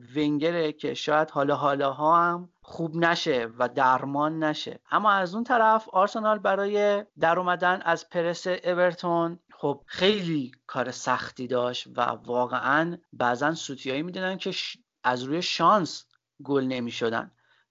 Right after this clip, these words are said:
و برای باز کردن خط دفاعی اورتون هم در مواقع خیلی زیادی از بازی کار خیلی سختی داشتن آرسنالیا، ولی در مجموع شاید بشه گفت که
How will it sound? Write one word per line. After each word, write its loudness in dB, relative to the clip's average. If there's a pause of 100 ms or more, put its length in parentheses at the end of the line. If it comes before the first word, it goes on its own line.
و 2
برای 2
باز 2
کردن -2
خط -8 (360)
دفاعی -2 (520)
اورتون 0
هم 2 (160)
در 4
مواقع 2
خیلی -4
زیادی 2
از 2
بازی -4 (320)
کار 2
خیلی 2
سختی -2
داشتن -8
آرسنالیا، -8 (140)
ولی 0
در 2
مجموع 0
شاید 0
بشه -4
گفت 0 (140)
که 0